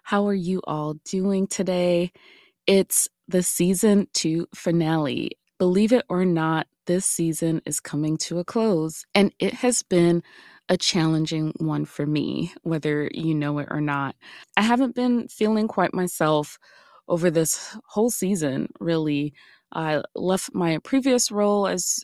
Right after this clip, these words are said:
I've shared before, and started the transition to my current role at the beginning of season two. And it's been a lot, y'all. <laughs> I have been short-staffed, just like pretty much everyone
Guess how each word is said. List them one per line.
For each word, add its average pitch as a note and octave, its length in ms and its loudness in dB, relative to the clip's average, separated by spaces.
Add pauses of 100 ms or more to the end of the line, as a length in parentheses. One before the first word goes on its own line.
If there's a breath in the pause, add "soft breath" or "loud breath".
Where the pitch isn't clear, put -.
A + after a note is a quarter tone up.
(100)
I've E3+ 120 -4
shared F3 320 -2
before, E3+ 500 2
and E3 220 -2
started E3+ 600 0 (260 loud breath)
the F3 80 0
transition D#3 960 -2
to D#3 500 0
my D3 200 -4
current - 360 0
role D3+ 400 0 (340 loud breath)
at E3 120 -8
the - 80 -16
beginning D#3 560 -4
of D3 120 -6
season D3+ 540 -4
two. C#3+ 580 0
And D#3 440 0 (480 soft breath)
it's F3+ 180 -2
been D#4+ 180 4
a D4 80 6
lot, F3+ 260 4
y'all. D3+ 420 4 (320 loud breath)
<laughs> - 320 -8
I D3 720 -2 (220)
have E3+ 380 -4
been D3 360 0
short-staffed, F3+ 1040 2 (720 loud breath)
just - 260 2
like G3 320 4
pretty F3+ 220 0
much E3+ 260 0
everyone D#3+ 480 -2